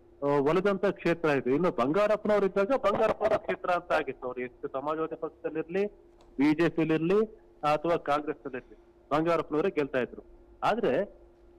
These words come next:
ಬಿ ವಿ ರಾ-, ಬಿ ವೈ ರಾಘವೇಂದ್ರ ಅವರ ನಿಂತನ ಮೇಲೆ ಯಡಿಯೂರಪ್ಪನವರ ಪ್ರಭಾವ ಹೆಚ್ಚಾದ ಮೇಲೆ ಈ ಕ್ಷೇತ್ರದ ಗುಣಲಕ್ಷಣಗಳು ಬದಲಾಗಿದೆ.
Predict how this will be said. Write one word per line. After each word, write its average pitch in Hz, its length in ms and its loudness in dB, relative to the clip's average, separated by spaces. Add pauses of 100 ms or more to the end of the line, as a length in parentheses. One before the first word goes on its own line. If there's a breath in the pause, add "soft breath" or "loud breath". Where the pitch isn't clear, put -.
(140)
ಬಿ 147 120 2
ವಿ 233 80 4
ರಾ-, 170 440 2
ಬಿ 147 80 2
ವೈ 208 180 4
ರಾಘವೇಂದ್ರ 208 600 2
ಅವರ 196 160 4
ನಿಂತನ 196 500 2
ಮೇಲೆ 185 400 2 (460 loud breath)
ಯಡಿಯೂರಪ್ಪನವರ 185 640 2
ಪ್ರಭಾವ 170 440 0
ಹೆಚ್ಚಾದ 156 400 0
ಮೇಲೆ 151 300 0
ಈ 147 180 2
ಕ್ಷೇತ್ರದ 165 560 -6
ಗುಣಲಕ್ಷಣಗಳು 156 680 0
ಬದಲಾಗಿದೆ. 131 800 -2